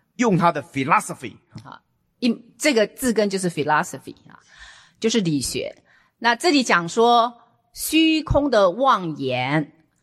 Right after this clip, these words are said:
Speaker 2: 这个虚空呢，是指它没有永存的价值，它是很短暂的。
Speaker 1: 是存在的，但是非常短暂。
Speaker 2: 妄言的原文是指迷惑，迷惑性很大，因为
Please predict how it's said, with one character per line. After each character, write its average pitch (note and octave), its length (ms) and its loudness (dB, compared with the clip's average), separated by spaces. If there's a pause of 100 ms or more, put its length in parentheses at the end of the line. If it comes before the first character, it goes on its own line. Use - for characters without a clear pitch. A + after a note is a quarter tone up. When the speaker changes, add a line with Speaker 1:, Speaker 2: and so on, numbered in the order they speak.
(240)
Speaker 2:
这 F4+ 140 -2
个 D4+ 100 4
虚 D#4+ 360 -2
空 D4+ 260 0
呢， A3+ 140 0
是 A#3+ 140 -6
指 F3+ 180 -4
它 A3 340 0
没 A3+ 120 -2
有 G3 120 2
永 D3 180 0
存 D3+ 160 -4
的 D3+ 100 0
价 E3 260 0
值， - 280 -14 (160)
它 A#3 140 -4
是 B3 100 0
很 F#3+ 140 0
短 B2+ 240 -2
暂 D3+ 240 -2
的。 - 100 -16 (440)
Speaker 1:
是 - 260 -2
存 D#3+ 240 0
在 E3 180 4
的， A2+ 160 -10
但 D#3 120 0
是 D3+ 80 -4
非 D#3+ 120 0
常 B2+ 180 0
短 F#2 220 -4
暂。 G#2+ 240 -4 (640)
Speaker 2:
妄 C4 500 0
言 D#3 320 0
的 E3 400 2
原 F3 360 2
文 D3+ 460 -2 (100)
是 A#3 220 -4
指 C#3+ 320 -4
迷 D3 400 -4
惑， F#3 240 0
迷 F#3 260 0
惑 C4+ 200 0
性 A3+ 240 -4
很 D3 160 -4
大， G3 160 2
因 D#4 100 2
为 D4+ 120 2